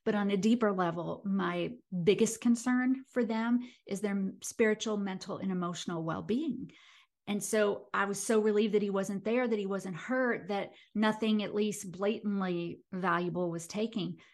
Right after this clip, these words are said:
taken. But then what about his sense of, of safety? You know, what about his sense of well-being? What's gonna happen with that? Is he going to worry? Is, 'cause it was right outside of his home. He lives in this house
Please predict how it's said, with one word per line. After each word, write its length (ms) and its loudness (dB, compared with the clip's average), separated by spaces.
taken. 380 2
But 180 -4
then 340 4
what 240 0
about 240 -2
his 300 -4
sense 340 -6
of, 160 -8
of 100 -10
safety? 800 -6
You 100 -4
know, 100 0
what 200 2
about 240 2
his 200 0
sense 280 -2
of 160 -6
well-being? 640 0
What's 160 -4
gonna 180 4
happen 320 0
with 180 -2
that? 300 2
Is 200 -6
he 160 -6
going 240 -6
to 80 0
worry? 580 0
Is, 160 -6
'cause 140 2
it 80 0
was 160 0
right 260 2
outside 720 -2
of 120 -2
his 200 -2
home. 340 4
He 140 2
lives 180 4
in 140 0
this 120 -6
house 460 -4